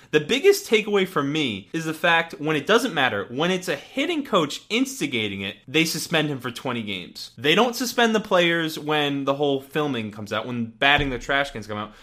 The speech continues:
'cause that will actually affect their team, affect the product they're going to be putting out in the field. Granted, they aren't hitting well this year. Maybe they need a new hitting coach anyway. But I completely support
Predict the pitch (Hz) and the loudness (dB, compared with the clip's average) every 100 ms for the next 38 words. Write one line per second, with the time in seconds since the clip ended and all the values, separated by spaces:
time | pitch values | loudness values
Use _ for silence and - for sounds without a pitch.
0 | - 135 120 120 120 139 139 131 135 131 | -8 -4 -4 -6 0 4 4 2 0 -2
1 | - 127 131 - 117 117 117 113 - 151 | -2 -4 -4 -4 -8 -8 -8 -8 -2 -2
2 | - 139 - 131 123 117 120 113 110 _ | -2 -6 2 4 2 -2 -4 -4 -6 _
3 | 117 117 117 110 107 117 110 107 113 101 | -8 -6 -4 -6 -8 -8 -8 -8 -8 -10
4 | 98 127 131 135 131 - 117 117 113 117 | -6 -2 0 0 -2 -2 -2 -2 -2 -4
5 | 104 98 95 98 - 92 85 - 135 147 | -4 -6 -8 -10 -10 -10 -10 -4 -2 0
6 | 143 135 131 127 123 127 127 117 113 110 | 0 0 -2 -4 -6 -6 -6 -6 -6 -6
7 | - - _ _ 151 165 120 87 - 175 | -8 -18 _ _ -2 -2 -2 -6 0 4
8 | 175 - - 143 185 220 233 226 226 214 | 4 0 -10 2 4 4 2 -2 -2 -2
9 | 202 196 - 202 196 202 | -4 -6 0 4 4 2